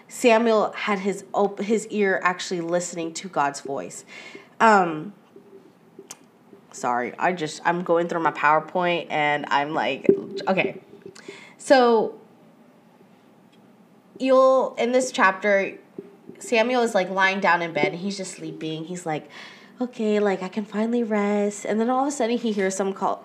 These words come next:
go, "Samuel, Samuel." And Samuel, like, wakes up. He's like, "Who is that?" He's like,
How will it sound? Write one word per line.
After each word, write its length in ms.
go, 320
"Samuel, 600
Samuel." 800
And 140
Samuel, 320
like, 180
wakes 320
up. 100
He's 180
like, 140
"Who 160
is 180
that?" 320
He's 220
like, 160